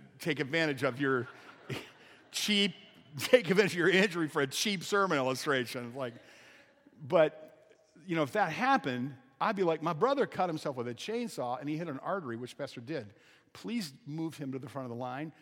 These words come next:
He's gonna be really hurt here if you don't move him to the front of the line. And Mister Skin Knee,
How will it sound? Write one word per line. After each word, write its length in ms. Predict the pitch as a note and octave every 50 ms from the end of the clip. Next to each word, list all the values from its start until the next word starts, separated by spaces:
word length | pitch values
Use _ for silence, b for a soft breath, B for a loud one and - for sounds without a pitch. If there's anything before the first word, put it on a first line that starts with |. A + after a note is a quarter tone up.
| b b
He's 300 | - D#3 D3+ C3+ - - C#3 - -
gonna 300 | - E3+ E3 F3 F3+ D#3+
be 360 | C3+ D#3 C#3+ C#3+ C#3+ C#3 C#3 B B B B -
really 360 | - C#3 D3+ D3+ D3 D3+ D3+
hurt 300 | C#3+ C3 E3 D#3+ D3+ -
here 160 | - C#3+ B2+
if 160 | A#2+ A#2 - -
you 80 | C#3+
don't 200 | C3+ C3+ C3+ B2
move 200 | C#3+ D3 C#3 C#3+ A#2+
him 80 | C#3
to 60 | C#3
the 80 | C3+ C3+
front 160 | B2 C#3+ C#3+
of 40 | C#3+
the 20 |
line. 120 | C#3+ C3+ A2+ B B B B
And 200 | D3+ D3+ D3+ D3+ D3+ D3+ D3
Mister 280 | D3 G3 G3+ - G#3
Skin 300 | F#3+ - - A3+ G#3+ G3
Knee, 220 | G3 G3 G3+ G3+